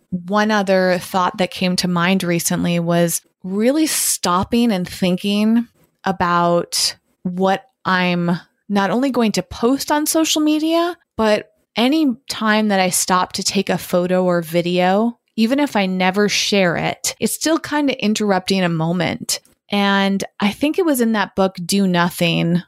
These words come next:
which I've referenced a lot. It's really impacted me a lot this year. I listened to the audiobook and read most of it as a, you know, a written book as well. And I think it was in there that the author Celeste talked about how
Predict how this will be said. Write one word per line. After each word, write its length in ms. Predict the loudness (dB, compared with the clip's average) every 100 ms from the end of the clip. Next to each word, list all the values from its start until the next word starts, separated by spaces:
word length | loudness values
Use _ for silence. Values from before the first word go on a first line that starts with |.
| -4
which 360 | -2 0 -2 0
I've 180 | -2 0
referenced 440 | -2 0 0 0
a 60 | 0
lot. 360 | 0 2 0
It's 180 | -2 -2
really 240 | 0 2 0
impacted 560 | -2 -4 -2 0 0
me 140 | 0 0
a 80 |
lot 320 | 0 0 0 0
this 240 | -2 0
year. 420 | 0 2 2 0 -4 0
I 60 |
listened 340 | 2 2 0 0
to 60 |
the 100 | 0
audiobook 600 | 0 2 0 2 0 0
and 140 | -2 0
read 200 | 0 2
most 320 | 0 0 -2
of 100 | 0
it 220 | 2 0 -4 _ -4
as 200 | 0 2
a, 340 | 2 2 0
you 140 | -2 -2
know, 240 | 0 0
a 40 | 0
written 380 | 0 0 -2 0
book 340 | 0 0 -2
as 160 | -4 0
well. 480 | 0 2 0 -4 _
And 420 | -4 0 2 0 -2 -10 _ _
I 100 | -2
think 380 | -2 -2 0 0
it 80 | 0
was 180 | 2 2
in 140 | 2
there 360 | 2 2 2 0
that 360 | 0 0 -2
the 340 | -2 0 0 0
author 360 | 0 0 -2
Celeste 720 | 0 -2 0 0 0 -2 -4 -6 -2
talked 340 | -2 -2 -2
about 260 | -2 -2 -4
how 600 | -4 0 2 2 0